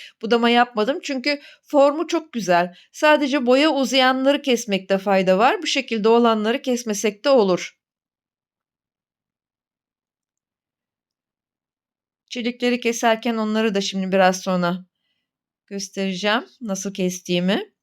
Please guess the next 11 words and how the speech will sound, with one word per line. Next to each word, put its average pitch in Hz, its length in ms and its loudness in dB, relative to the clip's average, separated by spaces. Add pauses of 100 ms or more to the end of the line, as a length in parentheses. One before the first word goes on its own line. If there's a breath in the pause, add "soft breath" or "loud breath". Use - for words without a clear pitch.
(400)
Daha 196 180 -4
önce 196 200 -4
de 196 80 -2
görmüşsünüzdür 190 840 -2
zaten. 185 440 0
Fakat 254 440 -2 (280 loud breath)
kanalıma 226 400 0
yeni 220 240 0
gelen 214 460 0 (560)
aboneler 214 580 0
için, 208 540 -4